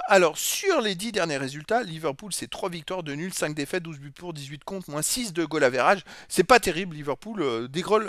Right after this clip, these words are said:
gr-, dégringole au classement. Il reste d'ailleurs sur deux défaites de suite. Alors, au quatrième tour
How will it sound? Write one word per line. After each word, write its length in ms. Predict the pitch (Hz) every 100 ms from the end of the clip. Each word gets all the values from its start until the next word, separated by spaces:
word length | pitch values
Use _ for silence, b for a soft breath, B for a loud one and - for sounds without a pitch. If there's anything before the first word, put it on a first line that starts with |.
| 147
gr-, 180 | 143 160
dégringole 520 | 151 214 214 202 196
au 40 | 160
classement. 420 | 156 - 175 226 B B B
Il 100 | 175
reste 180 | 208 196
d'ailleurs 280 | 202 202 190
sur 180 | - 139
deux 220 | 202 208
défaites 280 | 190 180 165
de 120 | 175
suite. 240 | - 208
Alors, 240 | 143 123 135
au 60 |
quatrième 400 | 151 139 143 131
tour 240 | - 143